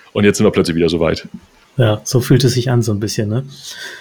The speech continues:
Speaker 2: Ja, was du gerade gesagt hast zu Copilot, ne, The, The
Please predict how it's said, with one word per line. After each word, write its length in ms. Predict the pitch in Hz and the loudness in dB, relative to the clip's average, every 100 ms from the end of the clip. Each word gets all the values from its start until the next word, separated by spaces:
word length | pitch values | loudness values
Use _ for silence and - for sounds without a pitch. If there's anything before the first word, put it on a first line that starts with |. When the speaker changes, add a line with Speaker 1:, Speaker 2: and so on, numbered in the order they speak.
| - _ 131 | -20 _ 0
Speaker 2:
Ja, 320 | 127 139 135 | 2 2 -2
was 280 | - 123 - | -2 -2 0
du 120 | 139 | -2
gerade 280 | 123 120 123 | 0 2 2
gesagt 320 | 123 123 135 | 2 0 2
hast 160 | 120 - | -2 2
zu 180 | 120 104 | 2 2
Copilot, 600 | - 143 147 160 175 135 | 2 2 4 4 4 4
ne, 160 | 135 123 | 2 4
The, 220 | 117 123 | 2 2
The 140 | 117 | -2